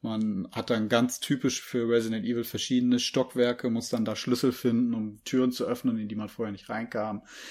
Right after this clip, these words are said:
irgendwelche Objekte kombinieren. Ähm, das sind diese ganz klassischen Resident Evil Mechaniken, die da benutzt werden, ähm, und man vom, vom Dach bis zum Verlies muss man da wirklich jeden einzelnen Raum durchkämmen.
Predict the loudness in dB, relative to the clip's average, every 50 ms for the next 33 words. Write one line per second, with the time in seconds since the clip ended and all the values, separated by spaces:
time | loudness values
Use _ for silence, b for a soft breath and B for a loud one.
0 | B B B -2 0 2 2 0 -2 -2 -4 -6 -4 -4 -4 -4 -4 -4 -6 -6
1 | -6 -4 -6 -4 -2 -2 -2 -2 -2 -2 -2 -2 -2 -4 -6 -8 B B B B
2 | B B B B B B B B -8 -2 0 0 2 2 2 0 0 0 2 2
3 | 2 2 0 -2 -2 -4 -4 -4 -4 -4 -4 -4 -6 -8 -10 -6 -6 -4 -2 -2
4 | -2 -2 -4 -4 -6 -4 -6 -4 -2 -2 -4 -4 -4 -6 -8 -8 -8 -10 -10 -10
5 | -8 -8 -6 -6 -4 -4 -6 -6 -10 _ -10 -6 -2 -2 -2 -4 -4 -8 -4 0
6 | 0 0 0 0 -2 -4 -4 -6 -8 -8 -8 -8 -8 -6 -6 -8 -8 -8 -8 -8
7 | -8 -10 -14 _ _ -6 -4 -2 -2 -2 -4 -4 0 0 2 2 2 -2 -4 -6
8 | -10 -14 -12 -8 -6 -4 2 2 2 2 2 0 B B B B B B B B
9 | 0 0 0 0 -2 -8 -4 -2 -2 -2 0 0 0 -2 -2 -2 -6 -8 -12 _
10 | _ _ -20 -16 -14 -14 -12 -4 0 2 2 2 2 0 -4 -4 -2 -4 -2 -2
11 | -2 -2 -2 0 0 0 -2 -2 -4 -6 -8 -6 -2 0 0 2 2 0 -2 -4
12 | -6 -6 -6 -6 -4 -2 -2 -2 -2 -2 -4 -6 -6 -6 -4 -4 -4 -4 -6